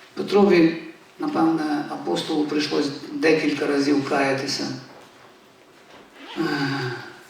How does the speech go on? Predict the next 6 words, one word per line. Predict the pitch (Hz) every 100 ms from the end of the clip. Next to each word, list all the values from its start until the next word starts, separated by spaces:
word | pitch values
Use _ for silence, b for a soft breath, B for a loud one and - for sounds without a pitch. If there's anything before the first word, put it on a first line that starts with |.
| - - - - - _ -
спочатку | - 185 - -
невіруючим, | 143 143 180 208 175 165 160 139
потім | 143 135 131
віруючим. | 135 202 175 156 - 302
Ну | - 285
як, | - - - -